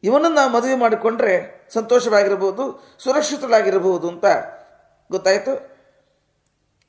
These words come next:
ಈ ರಾಜಕುಮಾರಿ ಗೌರವೀತಿಯನ್ನೇ ಮದುವೆ ಮಾಡ್ಕೋಬೇಕು ಅಂತ ಇಚ್ಛೆ ಪಡ್ತಾಳೆ. ತನ್ನ ತಂದೆ ಹತ್ರ ತನ್ನ ಅಭಿಪ್ರಾಯವನ್ನು ತಿಳಿಸಿದಾಗ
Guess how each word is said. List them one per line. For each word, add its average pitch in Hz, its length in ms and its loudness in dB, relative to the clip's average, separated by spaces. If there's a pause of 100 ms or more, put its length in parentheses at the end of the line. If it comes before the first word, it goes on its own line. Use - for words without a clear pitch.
(760)
ಈ 302 140 -2
ರಾಜಕುಮಾರಿ 269 840 2
ಗೌರವೀತಿಯನ್ನೇ 254 680 2
ಮದುವೆ 233 240 0
ಮಾಡ್ಕೋಬೇಕು 208 580 0
ಅಂತ 180 140 -6
ಇಚ್ಛೆ 175 280 0
ಪಡ್ತಾಳೆ. 208 640 -4 (720)
ತನ್ನ 220 160 0
ತಂದೆ 285 400 2
ಹತ್ರ 226 200 0 (1040)
ತನ್ನ 226 140 0
ಅಭಿಪ್ರಾಯವನ್ನು 214 580 2
ತಿಳಿಸಿದಾಗ 190 500 -2